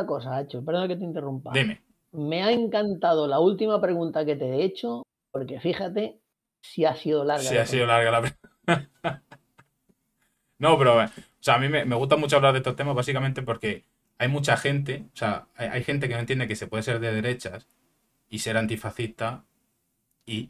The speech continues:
Speaker 2: y estar en contra de lo que se hizo. Porque enseguida, en cuanto la gente le dice, "No, no, es que Franco fusiló aquí", pero, y,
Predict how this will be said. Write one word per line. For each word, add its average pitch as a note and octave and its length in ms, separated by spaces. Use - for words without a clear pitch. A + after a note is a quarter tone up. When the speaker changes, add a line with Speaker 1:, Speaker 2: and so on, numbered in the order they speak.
Speaker 2:
y G#2 180
estar A2+ 300
en A2+ 140
contra A#2 300
de G2+ 80
lo G2 100
que F2+ 100
se G#2+ 140
hizo. F3 240
Porque A#2 200
enseguida, A#2+ 300
en E3+ 60
cuanto B2 240
la G2+ 100
gente C#3 260
le C#3 80
dice, A2 240
"No, B2+ 120
no, C#3+ 180
es - 100
que C#3+ 100
Franco C#3+ 280
fusiló B2+ 300
aquí", A2+ 200
pero, C#3+ 200
y, D3 200